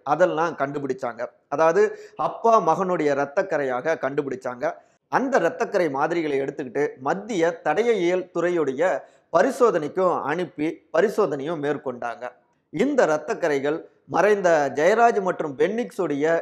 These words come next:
டி என் ஏ வோடு அப்படியே பொருத்தமா இருந்தது. இதை வச்சு அவங்களுடைய ரத்தக்கரைகள் அப்படின்னு உறுதிப்படுத்திக்கிட்டாங்க. அடுத்து ஜெயராஜுடைய மனைவி செல்வராணியோடு டி என் ஏ வோடவும் இதை பரிசோதனை செஞ்சு பார்த்தாங்க. அங்கும் இது சரியாக அப்படியே பொருந்தினது.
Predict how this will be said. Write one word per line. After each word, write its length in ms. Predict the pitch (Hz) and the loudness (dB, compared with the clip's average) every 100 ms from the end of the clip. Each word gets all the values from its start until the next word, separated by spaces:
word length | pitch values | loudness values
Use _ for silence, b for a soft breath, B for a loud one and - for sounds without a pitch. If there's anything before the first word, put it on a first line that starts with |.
| - | -2
டி 140 | - 226 | -4 0
என் 200 | 254 220 | 2 2
ஏ 120 | 185 | 0
வோடு 480 | 156 139 139 185 131 | 2 0 0 0 -2
அப்படியே 380 | 127 135 220 180 | -6 -4 0 0
பொருத்தமா 540 | 185 147 147 147 143 | 0 -2 -4 -4 0
இருந்தது. 440 | 143 127 123 208 - | 0 0 0 0 2
இதை 160 | 165 208 | 2 2
வச்சு 260 | 196 196 | 2 4
அவங்களுடைய 480 | 160 180 190 180 151 | 4 4 4 2 2
ரத்தக்கரைகள் 680 | 139 139 180 160 139 131 147 | 0 -2 -4 -4 -4 -2 -2
அப்படின்னு 380 | 123 131 160 139 | -2 -4 -6 -4
உறுதிப்படுத்திக்கிட்டாங்க. 880 | 151 156 - 123 - 117 120 117 120 - b b _ | -4 -4 -6 -10 -12 -12 -10 -8 -10 -10 b b _
அடுத்து 520 | 135 202 277 208 208 - | 0 2 2 4 2 4
ஜெயராஜுடைய 720 | 160 214 240 214 196 170 156 | 2 4 4 4 2 2 0
மனைவி 440 | 147 180 151 143 - | -2 -2 -4 -6 -4
செல்வராணியோடு 1080 | 185 226 254 233 196 180 160 156 190 180 135 123 | 0 2 4 4 2 2 0 2 2 0 -2 -4
டி 100 | 143 | 4
என் 180 | 185 202 | 6 6
ஏ 100 | 185 | 4
வோடவும் 400 | 165 143 139 185 | 2 2 2 0
இதை 140 | 156 | 0
பரிசோதனை 520 | 139 147 170 180 151 139 | 0 -2 -2 -4 -4 -6
செஞ்சு 180 | 135 135 123 | -8 -8 -6
பார்த்தாங்க. 520 | 123 127 123 143 165 b b | -6 -8 -6 -4 -4 b b
அங்கும் 640 | - 170 269 254 220 214 143 | -4 0 0 4 4 4 -2
இது 200 | 147 151 | -2 -2
சரியாக 560 | 151 151 202 175 143 156 | -2 0 2 2 2 -2
அப்படியே 440 | 139 - 151 147 | -4 -4 0 2
பொருந்தினது. 680 | 160 147 143 139 127 113 | 2 0 -2 -4 -6 -6